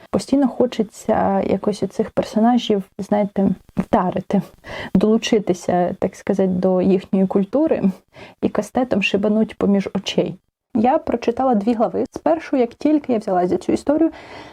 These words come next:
були у мене дещо упередження, тому що анотація така, ну, <laughs> натякає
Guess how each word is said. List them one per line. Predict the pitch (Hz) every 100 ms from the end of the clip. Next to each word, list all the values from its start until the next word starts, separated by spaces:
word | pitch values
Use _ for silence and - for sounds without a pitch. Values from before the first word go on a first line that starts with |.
| -
були | 233 240 370 381 349
у | 359
мене | 349 311 269
дещо | 202 202 214 - 202
упередження, | 196 - 175 170 170 180 170 170 170
тому | - 196
що | 214 - -
анотація | 220 226 233 339 349 - 277
така, | 262 233 240 226 226
ну, | 214 214 262 285 277 214 -
<laughs> | -
натякає | 233 220 - 240 - 302 269 262 254